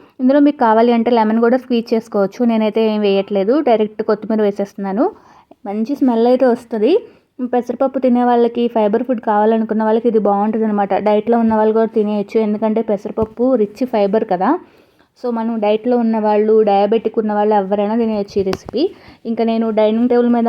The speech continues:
అన్నీ పెట్టేసి నేనైతే ఫ్రెష్ అయిపోవడానికి వెళ్ళిపోయాను. ఇంకా మా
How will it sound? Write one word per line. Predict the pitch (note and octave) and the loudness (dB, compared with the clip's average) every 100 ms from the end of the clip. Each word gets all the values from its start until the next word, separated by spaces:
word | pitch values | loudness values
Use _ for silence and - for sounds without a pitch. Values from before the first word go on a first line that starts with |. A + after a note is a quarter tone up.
| A3 | 0
అన్నీ | G#3 A3 | -2 -2
పెట్టేసి | G3+ G3+ A3 E4+ F4+ | -4 -4 -4 -2 0
నేనైతే | A3+ G#3+ G#3 A3+ | -2 -2 -4 -4
ఫ్రెష్ | G3+ - | -4 -4
అయిపోవడానికి | A3 A3+ A3 A3 G#3+ | -2 -2 -2 0 -2
వెళ్ళిపోయాను. | F#3+ G#3 G3+ F#3 C#4 F#4 _ _ _ _ _ _ _ _ _ - | -2 -2 -2 0 -2 -2 _ _ _ _ _ _ _ _ _ -14
ఇంకా | A3+ A3 G#3+ G#3+ G#3+ - - | -6 -2 -2 -2 -6 -18 -14
మా | A#3+ | -6